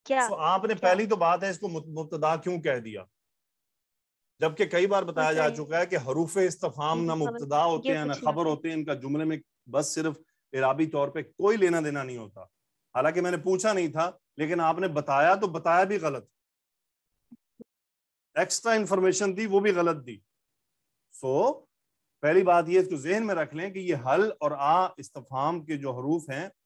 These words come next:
Speaker 2: इनका जुमले में कोई मकाम नहीं होता मुब्तदा खबर का, बस ये हरूफ इस्तिफहाम कहलाते हैं।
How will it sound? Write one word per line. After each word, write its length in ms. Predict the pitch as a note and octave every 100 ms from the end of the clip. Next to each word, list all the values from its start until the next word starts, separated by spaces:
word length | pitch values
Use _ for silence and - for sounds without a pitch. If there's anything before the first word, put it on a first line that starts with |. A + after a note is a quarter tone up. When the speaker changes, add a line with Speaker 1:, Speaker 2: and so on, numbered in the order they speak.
| _ D3+
Speaker 2:
इनका 400 | F3+ D#3+ E3+ E3+
जुमले 380 | C#3+ D3 F3
में 320 | E3 D3+ E3+ -
कोई 260 | D3+ F3
मकाम 380 | E3+ D#3 D3+ D3+
नहीं 140 | D#3
होता 220 | D3+ C#3 C#3+
मुब्तदा 400 | C3 B2 B2+ B2
खबर 280 | B2 A#2
का, 120 | G#2+ G#2
बस 260 | C3+ E3 D3+
ये 80 |
हरूफ 240 | C3+ C3+ C3+
इस्तिफहाम 480 | C3+ - A2 A2+ A2
कहलाते 400 | G#2 G2 -
हैं। 80 | G2+